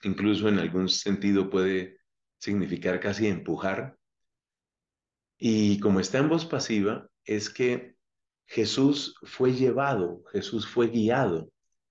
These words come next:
Eisten eremon. El, el eremo, el yermo, el desierto, es la tierra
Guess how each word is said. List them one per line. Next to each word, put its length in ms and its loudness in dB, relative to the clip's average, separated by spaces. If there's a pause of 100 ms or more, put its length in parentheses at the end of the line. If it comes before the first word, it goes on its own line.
(400)
Eisten 580 4
eremon. 640 4 (1800)
El, 280 2
el 220 2
eremo, 760 2 (640)
el 220 -6
yermo, 540 0 (160)
el 180 -6
desierto, 800 -2 (800)
es 160 2
la 160 2
tierra 640 2